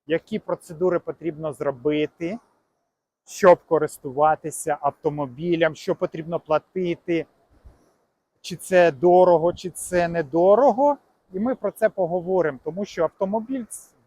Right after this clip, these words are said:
він забирає багато грошей з вашого бюджету. І ми про це поговоримо, щ-, що я роблю і як ці процедури проходжу. Від здачі на права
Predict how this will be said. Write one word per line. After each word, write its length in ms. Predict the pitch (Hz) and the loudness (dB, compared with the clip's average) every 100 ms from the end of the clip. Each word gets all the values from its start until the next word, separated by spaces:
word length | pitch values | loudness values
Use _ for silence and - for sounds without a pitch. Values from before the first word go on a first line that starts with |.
| 151 | -10
він 120 | 226 | -8
забирає 640 | 151 160 170 196 185 175 151 | -4 -2 2 4 4 4 2
багато 560 | 131 135 170 175 151 | 0 -2 -2 -4 -8
грошей 580 | 117 110 131 123 - 110 92 _ _ _ _ _ _ _ _ _ _ _ _ | -12 -8 -8 -8 -12 -20 -20 _ _ _ _ _ _ _ _ _ _ _ _
з 120 | 113 113 | -20 0
вашого 840 | 151 196 - 143 127 123 113 95 _ 113 | 2 2 0 -6 -6 -6 -8 -10 _ -12
бюджету. 640 | 135 123 107 123 117 - _ _ _ _ _ _ _ | -10 -10 -8 -6 -6 -10 _ _ _ _ _ _ _
І 100 | 175 | -6
ми 140 | 247 | -4
про 160 | 190 175 | -6 -8
це 160 | - 170 | -6 -4
поговоримо, 720 | 160 143 151 135 131 117 104 _ _ | -4 -4 -6 -4 -6 -6 -12 _ _
щ-, 260 | _ - - _ | _ -20 -20 _
що 380 | - 208 202 175 | -8 2 2 2
я 360 | 151 170 180 | 2 0 2
роблю 500 | 151 143 143 180 269 - _ _ _ _ _ _ _ | -2 -6 -6 -6 -6 -14 _ _ _ _ _ _ _
і 160 | 139 147 | -10 -2
як 220 | 160 175 | 0 0
ці 120 | - | -4
процедури 680 | - 139 - - 120 147 151 | -12 -12 -14 -18 -6 -4 -4
проходжу. 680 | - 139 - 151 139 113 104 _ _ _ _ _ _ _ _ | -6 -10 -6 -4 -4 -8 -18 _ _ _ _ _ _ _ _
Від 180 | 151 139 | -6 -6
здачі 600 | 131 170 156 - - 131 | 4 6 6 0 -10 -8
на 140 | 135 | -8
права 520 | 127 131 131 185 277 | -6 -4 2 4 4